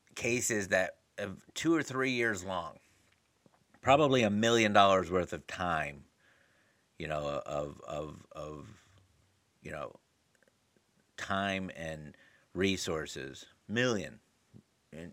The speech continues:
maybe even make that plural, millions of dollars of resources, years, and they win. And the next day, it's just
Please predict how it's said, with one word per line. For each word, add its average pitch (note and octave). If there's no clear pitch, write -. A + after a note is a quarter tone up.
maybe G#2+
even G2+
make G2+
that -
plural, F#2
millions G2+
of E2+
dollars E2+
of E2
resources, E2
years, G#2+
and A2
they G#2+
win. G2+
And G2+
the G2+
next A#2+
day, B2+
it's A2+
just -